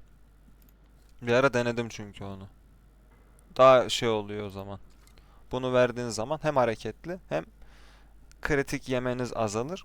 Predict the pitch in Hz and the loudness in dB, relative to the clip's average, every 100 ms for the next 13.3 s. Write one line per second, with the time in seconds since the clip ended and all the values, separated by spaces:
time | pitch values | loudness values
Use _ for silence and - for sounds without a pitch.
0 | - 135 139 127 131 131 - 143 123 117 | -8 -6 -6 2 4 4 4 6 8 6
1 | 117 - 113 135 170 151 147 135 117 104 | 0 -2 -2 0 4 6 8 8 6 0
2 | 90 107 160 165 165 165 160 156 151 151 | -2 2 6 6 6 4 0 2 2 2
3 | - 151 143 117 113 101 107 - 104 101 | -2 0 0 2 0 0 -2 -2 -2 -4
4 | 95 - 98 95 87 87 - 135 - 123 | -6 -8 -6 -6 -8 -10 -6 -4 4 6
5 | 120 120 120 120 117 123 120 120 120 127 | 6 2 2 0 -4 -4 -2 -2 -4 -6
6 | - 131 123 113 170 175 135 135 143 139 | -2 -2 -2 -2 -2 2 2 6 4 4
7 | 127 113 110 113 110 - 160 151 151 131 | -2 -4 -4 -6 -6 -10 -6 2 2 2
8 | 117 - 113 - - - - - - - | 0 -4 -4 -8 -14 -14 -16 -18 -20 -20
9 | - - - - 147 - 175 143 117 110 | -18 -18 -10 -2 0 2 4 4 2 2
10 | 104 104 131 175 170 139 - - - 98 | 4 2 -2 0 2 2 -2 -6 -4 -4
11 | - - 196 - - 113 123 - 110 120 | -4 -4 -4 -6 -4 -4 -2 0 2 0
12 | - 120 113 113 - 120 110 101 101 - | 0 0 0 -2 0 0 0 -2 -6 -12
13 | - - | -6 -4